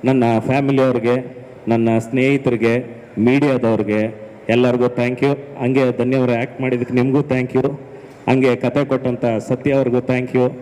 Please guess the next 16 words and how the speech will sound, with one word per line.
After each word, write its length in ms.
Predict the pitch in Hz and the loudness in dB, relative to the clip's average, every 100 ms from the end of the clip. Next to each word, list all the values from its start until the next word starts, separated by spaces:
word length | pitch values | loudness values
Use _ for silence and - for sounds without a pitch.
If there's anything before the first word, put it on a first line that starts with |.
| - - | -14 -4
ಜಾಸ್ತಿ 340 | 123 127 135 143 | 0 0 2 0
ಹೊತ್ತು 160 | 135 | 0
ಟೈಮ್ 280 | - 139 131 | 0 0 0
ತಗೊಳ್ಳಲ್ಲ, 380 | 135 120 113 113 120 - - - - | 0 2 0 0 -4 -6 -16 -10 0
ಮಾತಾಡೋಕ್ಕೆ 480 | 123 135 135 123 107 | 2 2 0 0 0
ಭಯ 200 | 123 139 | 0 0
ಆಗ್ತಾ 280 | 147 - | 0 -2
ಇದೆ. 560 | 127 110 110 117 - - - - - - - | 0 0 0 -2 -8 -18 -20 -20 -20 -2 2
ಅಣ್ಣ, 100 | 151 147 117 | 2 2 0
ಶಿವಣ್ಣ, 220 | - 165 156 139 | 0 2 0 0
ಭಯ 200 | 123 151 | 2 0
ಆಗ್ತಾ 200 | - 165 | 0 -2
ಇದೆ, 120 | 143 | 0
ನೀವೇ 180 | 147 165 | 0 0
ಬಂದ್ಬಿಡಿ 340 | 143 156 156 | 0 0 0
ಅಣ್ಣ 160 | 131 | -2